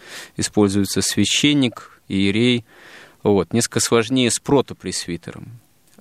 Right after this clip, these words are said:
Э, протопресвитер, в принципе, это, в общем-то, синонимично понятию протоиерей,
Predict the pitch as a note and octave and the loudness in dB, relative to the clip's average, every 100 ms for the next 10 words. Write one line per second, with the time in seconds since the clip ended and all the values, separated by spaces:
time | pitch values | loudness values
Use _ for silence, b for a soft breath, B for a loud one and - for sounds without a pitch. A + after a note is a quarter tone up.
0 | - - - - - - A2 A#2+ C3 - | -20 -18 -18 -18 -12 -4 -4 0 0 2
1 | G3+ A#2+ - C#3 - - - - A#2 A2 | 0 0 0 0 -2 -4 -4 0 0 2
2 | G2 - _ _ _ _ _ _ _ - | 0 -8 _ _ _ _ _ _ _ -8
3 | G#2 - G2+ - G2+ G2 F#2 F2 E2 - | -6 -2 -2 2 2 2 0 -4 -10 -16
4 | - - - A2+ A2 A#2 B2 A2+ - F2+ | -18 -12 -4 2 4 6 6 4 0 -6
5 | F2 G#2 _ _ _ _ _ _ - G#2 | -10 -10 _ _ _ _ _ _ -2 2
6 | G#2+ G2 F#2+ - A2+ - A#2 B2 E3 A3 | 2 0 -10 -2 -2 2 2 4 2 0